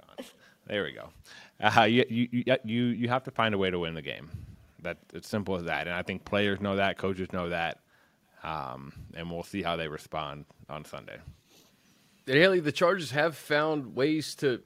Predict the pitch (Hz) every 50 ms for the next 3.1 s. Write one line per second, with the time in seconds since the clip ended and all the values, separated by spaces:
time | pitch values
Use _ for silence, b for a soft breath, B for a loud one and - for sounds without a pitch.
0 | _ _ - - 117 107 - 143 156 147 - _ - - - 135 131 131 123 127
1 | 120 - - - 135 147 143 131 117 113 - - - - - _ - 107 107 107
2 | 107 107 107 107 104 - - - - 113 113 120 117 110 113 113 113 113 107 -
3 | -